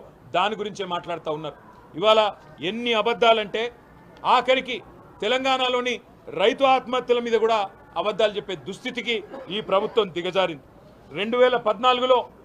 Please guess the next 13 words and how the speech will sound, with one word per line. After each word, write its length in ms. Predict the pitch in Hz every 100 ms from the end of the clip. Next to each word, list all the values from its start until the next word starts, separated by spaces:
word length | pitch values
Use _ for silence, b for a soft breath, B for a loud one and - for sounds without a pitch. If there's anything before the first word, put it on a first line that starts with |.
| - - 175
మాకు 200 | 233 233
ఆనాడు 260 | 220 240 233 - - - - -
అధికారంలోకి 480 | 180 226 233 233 226
వచ్చిన 180 | 214 208 190
తర్వాత 300 | 196 214 214 269 - - - 143
ఆ 20 | 190 233
రోజు 180 | 254 220
రైతు 180 | 226 233 233
ఆత్మహత్యలు 540 | 214 208 202 208 214 208 180 - - -
సంవత్సరానికి 580 | 185 226 220 220 233 226 - - - - 175
ఎన్సీఆర్బీ 520 | 233 233 233 214 196 170
ప్రకారం, 320 | 175 170 131 - - - - - - - 135
నేషనల్ 440 | 190 208 214 214